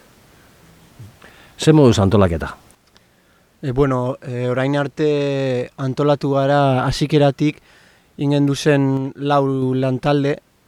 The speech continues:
Speaker 2: lau talde, direla, e, bat komunikazioa, bestea barne funtzionamendua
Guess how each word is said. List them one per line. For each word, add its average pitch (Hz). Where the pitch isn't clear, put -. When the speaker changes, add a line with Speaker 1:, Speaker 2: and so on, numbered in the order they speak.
Speaker 2:
lau 139
talde, 139
direla, 127
e, 135
bat 139
komunikazioa, 139
bestea 139
barne 135
funtzionamendua 143